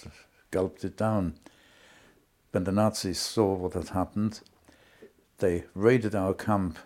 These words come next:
in revenge and took away eight men, who they said were the guilty ones, but I have my doubts that, that, that they couldn't really find out, but they took away eight more or less as hostages.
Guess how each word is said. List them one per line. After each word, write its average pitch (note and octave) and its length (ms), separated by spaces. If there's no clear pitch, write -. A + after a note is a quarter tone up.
in E2+ 160
revenge F#2+ 560
and - 160
took - 180
away F#2+ 300
eight G#2 280
men, F2+ 440
who G2+ 180
they G#2 240
said F#2+ 400
were F#2 100
the F2+ 120
guilty F#2+ 400
ones, E2 380
but - 360
I F2 100
have - 240
my F#2 80
doubts F#2 480
that, - 180
that, - 140
that F2 120
they E2 60
couldn't F2 300
really E2+ 240
find E2+ 360
out, E2+ 280
but - 160
they G#2 100
took - 320
away F2 380
eight E2 360
more F2 320
or F2 40
less D#2+ 200
as - 140
hostages. F2 720